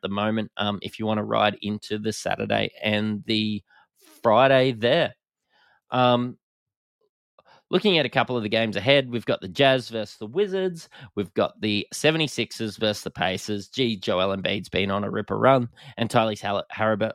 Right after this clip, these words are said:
Halliburton is playing again. Uh, we've got the Nuggets versus the Knicks. Uh, we've got the Celtics versus the Heat on a back-to-back. Um, you could even look at, um, some of those, um, Boston Celtics bench guys, uh,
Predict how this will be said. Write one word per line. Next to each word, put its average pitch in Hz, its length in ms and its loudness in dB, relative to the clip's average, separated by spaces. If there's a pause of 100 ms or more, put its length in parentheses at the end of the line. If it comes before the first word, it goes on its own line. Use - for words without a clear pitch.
Halliburton 120 720 0
is 101 140 -10
playing 160 360 2
again. 160 380 -2 (640)
Uh, 117 200 2
we've 117 140 -4
got 135 160 0
the 110 80 -2
Nuggets 117 360 0
versus 113 280 -4
the 95 120 -4
Knicks. 175 640 -2 (320)
Uh, 98 60 4
we've 101 140 -2
got - 140 0
the 110 80 -8
Celtics - 520 0
versus 127 220 -2
the 85 100 -8
Heat 131 380 -4
on 110 120 -2
a 98 60 -4
back-to-back. 127 920 -4 (320)
Um, 120 240 2
you 135 80 -8
could 147 140 -4
even 143 320 -2
look 113 200 -8
at, 104 360 -4
um, 95 400 -6 (800)
some 131 240 2
of 123 100 2
those, 120 440 4
um, 107 400 2 (140)
Boston 131 340 -2
Celtics 110 500 -10
bench 131 360 -4
guys, 123 560 4
uh, 107 340 2